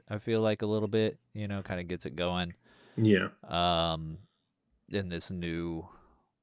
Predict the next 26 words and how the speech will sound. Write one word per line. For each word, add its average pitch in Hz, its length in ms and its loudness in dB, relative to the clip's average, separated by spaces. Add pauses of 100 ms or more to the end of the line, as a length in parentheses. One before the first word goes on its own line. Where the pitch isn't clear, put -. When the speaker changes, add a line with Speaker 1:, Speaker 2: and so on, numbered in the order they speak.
(400)
Speaker 1:
era, 87 560 0
I 87 100 -2
guess. 82 520 -4 (320)
Um, 78 440 -4 (160)
I 98 80 -6
mean, 92 160 -2
it 87 160 -2
introduces 90 640 -4
Simon 85 380 -2
Pegg 78 380 -2
for 85 160 -10
one. 76 320 -8 (760)
Speaker 2:
Mm. 98 240 4 (140)
Speaker 1:
And 98 100 -6
that's 90 200 -2
the 98 60 -6
one 87 140 -4
that 73 160 -4
Abrams 82 380 -8
did, 76 300 -4
and 73 180 -10
Philip 87 300 -2
Seymour 78 280 -4
Hoffman 76 400 -6
is 76 100 -10
amazing. 76 480 -8